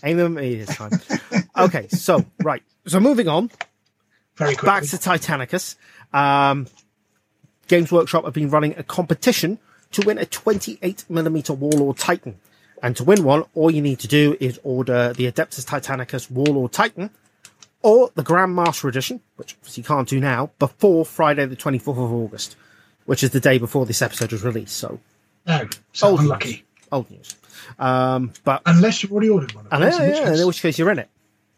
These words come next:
Speaker 1: So
Speaker 2: Yeah.
Speaker 1: that's cool. Um, then what else? We had some more Last Chance to Buy. Um, alternative head for the Questoris and Cerastus Knights, and the Phalanx
Speaker 2: Oh,
Speaker 1: for the
Speaker 2: quite
Speaker 1: Arad
Speaker 2: nice.
Speaker 1: Cleanser.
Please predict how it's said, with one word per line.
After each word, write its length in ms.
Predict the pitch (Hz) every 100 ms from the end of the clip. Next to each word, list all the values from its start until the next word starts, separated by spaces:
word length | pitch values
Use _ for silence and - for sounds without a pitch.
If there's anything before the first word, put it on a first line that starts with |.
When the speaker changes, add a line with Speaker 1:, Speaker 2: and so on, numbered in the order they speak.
| _ _
Speaker 1:
So 80 | 180
Speaker 2:
Yeah. 80 | 170
Speaker 1:
that's 140 | 139
cool. 240 | - 123 107 _ _ - - 139
Um, 560 | 139 143 143 143 135 - _ _ _ _ _ _ -
then 140 | 135
what 60 | 120
else? 160 | 110
We 80 | 180
had 160 | 185 208
some 120 | 208
more 120 | 208
Last 200 | 202 190
Chance 240 | - 208 175
to 60 | 175
Buy. 260 | 214 123 - _ _ _ _ _ _ _
Um, 560 | 147 147 147 147 147 135 _ _ _ _ _ _ -
alternative 500 | 147 180 175 143 123
head 180 | 156 160
for 100 | 147
the 60 | 143
Questoris 640 | 151 - 170 170 175 - -
and 320 | 151 147 143
Cerastus 520 | - 156 165 - 131
Knights, 520 | 139 185 - - - - _ _ _ -
and 120 | 139
the 40 | 127
Phalanx 360 | 156 143 185
Speaker 2:
Oh, 40 | 151
Speaker 1:
for 60 |
the 60 | 123
Speaker 2:
quite 100 | 131
Speaker 1:
Arad 160 | 147 131
Speaker 2:
nice. 40 |
Speaker 1:
Cleanser. 440 | - 117 110 139